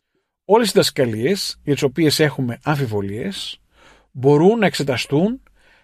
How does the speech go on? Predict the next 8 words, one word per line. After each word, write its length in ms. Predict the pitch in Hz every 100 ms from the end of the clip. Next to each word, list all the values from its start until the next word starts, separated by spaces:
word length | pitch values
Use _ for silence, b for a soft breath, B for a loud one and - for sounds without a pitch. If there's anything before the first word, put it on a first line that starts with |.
| _ -
κάτω 240 | 196 202
από 100 | 175
την 320 | 175 151 156 _ _ _ _
ξεκάθαρη 640 | - - 139 208 208 165 147
δαχή 460 | 123 117 147 165 - -
της 120 | -
Αγίας 260 | 135 135
Γραφής. 640 | 123 120 - 101 - -